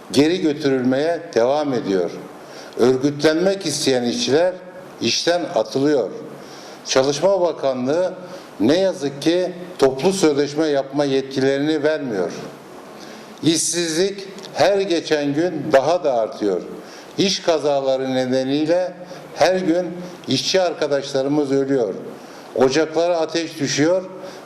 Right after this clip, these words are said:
ve ne yazık ki önlem alınmak istenmiyor. Sermaye adına dikensiz gül bahçesi haline getirilmek istenen çalışma ilişkilerinde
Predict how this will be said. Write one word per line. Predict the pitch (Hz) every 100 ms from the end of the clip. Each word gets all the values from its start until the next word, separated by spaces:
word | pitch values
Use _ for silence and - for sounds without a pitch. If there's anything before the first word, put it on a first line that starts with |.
| -
ve | 139 147 127
ne |
yazık | 143 156 151 180 180
ki | 190 196 185 - - - - - -
önlem | 139 156 185 196 131
alınmak | 139 151 156 170 165 131
istenmiyor. | 120 - 170 156 110 90 82 - - - - - - - - - -
Sermaye | - 147 156 160 175 185 214
adına | 214 170 170 190 190 - - - -
dikensiz | 143 143 165 170 - 196 143
gül | 202 170
bahçesi | 160 143 151 147 160
haline | 127 135 139 147 143
getirilmek | 135 131 135 135 156 156
istenen | - 131 123 117 - - - - - -
çalışma | - 123 131 143 180
ilişkilerinde | 180 175 175 170 165 165 170 185 196